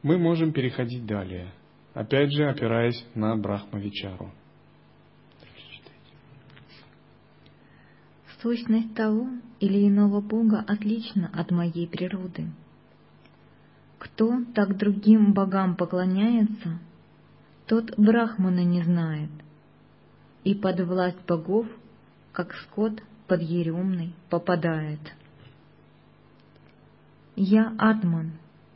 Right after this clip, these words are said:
Speaker 2: и ничто иное. Воистину, я Брахман, несопричастный горю. Я выражен как бытие, сознание,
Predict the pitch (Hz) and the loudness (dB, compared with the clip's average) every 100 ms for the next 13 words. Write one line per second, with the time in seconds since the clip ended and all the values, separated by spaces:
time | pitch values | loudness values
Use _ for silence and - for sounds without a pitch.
0 | - 190 190 196 - 202 202 185 180 175 | 2 4 4 2 -2 -2 0 0 0 2
1 | 170 165 160 160 - - _ _ _ _ | 0 -2 -4 -10 -18 -20 _ _ _ _
2 | _ _ _ 185 202 214 247 233 - 185 | _ _ _ 0 4 4 2 -4 -4 0
3 | 175 165 - - 185 202 220 240 - 208 | 0 -2 -6 -2 2 4 2 0 6 8
4 | 220 240 247 190 170 160 160 - - - | 8 4 2 0 -2 -4 -10 -20 -20 -14
5 | - 202 202 202 202 185 - 214 214 214 | 2 4 6 2 0 -4 0 0 2 6
6 | 214 214 214 208 220 190 165 - - - | 6 8 6 6 6 4 0 -6 -16 -20
7 | - - - - _ - - - - - | -20 -20 -20 -20 _ -20 -20 -20 -20 -20
8 | _ 180 190 190 226 233 196 175 180 175 | _ 2 4 6 4 4 0 0 -2 -2
9 | 180 175 - 180 196 202 190 190 208 214 | -4 -4 -4 0 0 0 -2 0 0 -2
10 | - - - - 202 190 185 190 208 175 | -8 -18 -8 4 6 6 4 6 4 4
11 | 170 196 | -2 -8